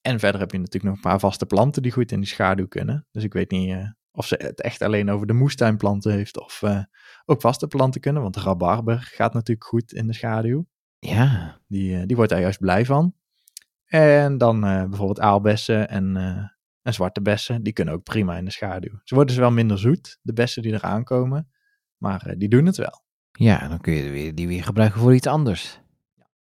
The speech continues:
Speaker 2: Toch?
Speaker 1: Zeker. Ja, zeker. Voor, eh, een siroopje of zo. Of, eh, bijvoorbeeld met aardbeien mengen. Dan, eh,
Speaker 2: Oh.
Speaker 1: komt het allemaal wel goed.
Speaker 2: Ja, lekker.
Speaker 1: Dus, eh, er, er,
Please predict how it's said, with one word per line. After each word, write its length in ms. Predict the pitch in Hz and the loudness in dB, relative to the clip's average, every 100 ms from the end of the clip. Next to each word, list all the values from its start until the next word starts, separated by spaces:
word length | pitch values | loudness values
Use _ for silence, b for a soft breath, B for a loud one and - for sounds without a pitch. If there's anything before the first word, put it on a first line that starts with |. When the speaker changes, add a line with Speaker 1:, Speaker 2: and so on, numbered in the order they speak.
| _ _ _ _ _ _ | _ _ _ _ _ _
Speaker 2:
Toch? 300 | - 165 - | 4 4 4
Speaker 1:
Zeker. 300 | - - - _ | -10 -16 -20 _
Ja, 240 | 196 135 | -2 -2
zeker. 340 | 156 107 143 127 | -2 -6 -6 -6
Voor, 240 | 90 87 | -8 -6
eh, 120 | 90 | -8
een 80 | 82 | -8
siroopje 540 | - 104 87 90 - 101 | -4 -2 0 -2 -4 -6
of 80 | |
zo. 220 | - 90 95 | -4 -4 -4
Of, 320 | 104 - - | -6 -10 -10
eh, 300 | 95 90 87 - _ | -8 -6 -8 -12 _
bijvoorbeeld 340 | - 98 95 104 | -12 -6 -4 -4
met 140 | 98 | -4
aardbeien 480 | - 98 98 98 104 | -4 -4 0 0 2
mengen. 400 | 104 101 110 135 _ _ _ _ _ _ _ _ _ _ _ _ _ _ _ _ _ | 0 0 -2 -6 _ _ _ _ _ _ _ _ _ _ _ _ _ _ _ _ _
Dan, 220 | - 80 | -10 -6
eh, 60 | 82 | -4
Speaker 2:
Oh. 240 | 78 82 82 _ _ _ | -4 -6 -12 _ _ _
Speaker 1:
komt 180 | 82 82 | -12 -10
het 140 | - | -4
allemaal 260 | 87 98 101 | -2 0 2
wel 120 | 123 | 2
goed. 420 | 139 113 - _ _ | 2 -4 -10 _ _
Speaker 2:
Ja, 220 | _ 104 | _ 2
lekker. 420 | 85 76 123 113 - _ _ _ _ | 2 0 -2 -2 -6 _ _ _ _
Speaker 1:
Dus, 240 | 165 156 | -4 0
eh, 200 | 147 131 | 0 2
er, 240 | 139 156 185 | 2 0 0
er, 180 | 185 | 0